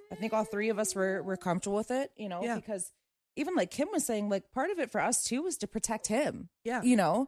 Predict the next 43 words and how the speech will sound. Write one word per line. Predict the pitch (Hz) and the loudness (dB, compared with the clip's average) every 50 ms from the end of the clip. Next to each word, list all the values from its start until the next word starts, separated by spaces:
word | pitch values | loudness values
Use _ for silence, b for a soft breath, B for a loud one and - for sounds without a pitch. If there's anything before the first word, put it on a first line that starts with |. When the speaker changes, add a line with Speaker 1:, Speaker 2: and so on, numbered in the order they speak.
| - | -2
Speaker 2:
'Cause | - 269 | -2 -2
he's | 285 294 | -2 0
got | - 311 294 | 0 0 0
a | 294 | 0
family, | - 247 220 233 311 330 240 190 151 160 180 170 208 | -2 -2 -2 -2 -2 -2 -2 -4 -4 -6 -8 -8 -4
right? | 202 180 180 202 247 302 - - | -2 0 0 0 0 -2 0 4
Speaker 1:
Right. | 226 247 359 302 233 - - | 6 6 6 6 4 2 0
Speaker 2:
Yeah. | - _ _ _ _ _ - 277 | -6 _ _ _ _ _ 0 2
Speaker 1:
And, | 294 277 - - - | 2 2 0 0 0
and, | 254 262 254 247 - - _ _ _ _ _ | 2 2 2 0 0 -4 _ _ _ _ _
you | - 285 | 0 2
know, | 277 262 | 2 4
I | 233 233 | 4 2
was, | 254 247 - 233 220 - - - | 2 2 0 0 0 -2 0 0
I | |
was | 247 247 - | -2 -2 -2
trying | - 294 302 294 247 | 0 0 2 2 2
to | 214 | 0
tell | - - 240 247 302 | 0 -2 -2 -2 0
him, | 311 247 | 0 -2
like, | 214 196 185 185 | -2 -2 -2 -4
"Hey, | - 233 269 277 | -4 -4 -4 -2
this | 170 180 196 - - | -2 0 2 2 2
is | 254 240 214 - - | 2 0 -2 -2 0
also | 196 214 220 - - | 0 0 2 0 0
gonna | 220 208 202 | 0 -2 -2
protect | 196 214 202 - 220 202 190 - - | -2 -2 -2 0 -2 -2 -2 -4 -6
you, | 180 196 220 233 214 | -4 0 0 2 2
and | 196 185 175 | 2 2 2
that | 180 156 - | 2 2 2
way | 185 180 | 2 -2
you | 175 165 175 220 | -2 -2 0 0
know | 233 220 180 165 | 2 2 2 2
that | 151 160 151 - - | 2 2 0 2 2
I'm | 160 175 226 262 240 | 2 4 6 6 6
never | 220 202 208 202 202 | 6 6 4 2 0
gonna | 180 190 185 180 | 0 0 0 0
come | - 202 196 | 0 0 0
after | 185 185 - - 190 | 0 0 -2 -4 -6
you | 185 190 | -6 -4
for | - 196 | -6 -6
child | - - 208 233 254 - | -6 -4 -4 -2 0 0
support." | - - - 131 - - | 0 0 0 -2 -2 -4